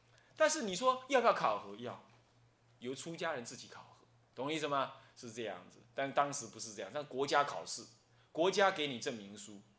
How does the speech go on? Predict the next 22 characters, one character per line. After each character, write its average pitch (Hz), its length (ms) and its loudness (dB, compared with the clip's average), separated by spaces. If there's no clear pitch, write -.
啊， 92 160 -12
是 101 160 -12
这 98 100 -12
样， 92 140 -8
那 131 80 0
促 165 220 0
成 127 160 0
了 123 80 -4
这 220 160 4
个， 180 160 8
这 - 100 8
样 302 120 12
就 294 60 6
国 233 220 8
家 330 180 12
能 269 140 6
管 240 200 12
理 247 180 4
你 165 160 0
了， 135 100 2
对 165 140 4
吧？ 131 360 2